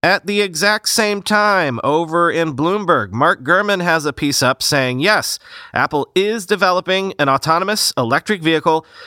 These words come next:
but the timeline for release, his sources say, is five to seven years. Also this, quote, "A key differentiator would be Apple's ability to integrate its self-driving system,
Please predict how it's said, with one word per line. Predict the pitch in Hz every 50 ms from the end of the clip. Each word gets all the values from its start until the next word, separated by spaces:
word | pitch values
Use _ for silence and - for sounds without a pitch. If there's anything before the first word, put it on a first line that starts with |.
| - - -
but | - 117 - 120
the | 131 131 131
timeline | - - 190 214 233 226 214 196 190 190 190 185
for | - 196 185
release, | 185 180 160 156 147 147 - -
his | 165 156 -
sources | - 165 151 143 - 147 139
say, | - - 139 131 127 131
is | - - 127 -
five | - - 139 123 120 107
to | 107 113
seven | - - 127 104 110 113 139
years. | 180 190 165 127 90 71 - - - - - - - - -
Also | - - 90 87 - - 110 113
this, | 123 156 180 139 101 82 - - -
quote, | - - 131 123 113 110 - - - _ _ _ _ _ _ _ -
"A | 156 165 170
key | 165 - - 226 240 240 202
differentiator | 226 - 220 208 214 208 - 208 196 196 196 170
would | 170 170
be | 147 170 165 131
Apple's | 156 175 - 202 170 185
ability | 165 170 170 160 165 156
to | - 151
integrate | 135 170 196 170 175 165 156 -
its | 131 - -
self-driving | - 180 196 - - 175 170 160 151 147
system, | - - 214 220 208 - - 180 165 170 196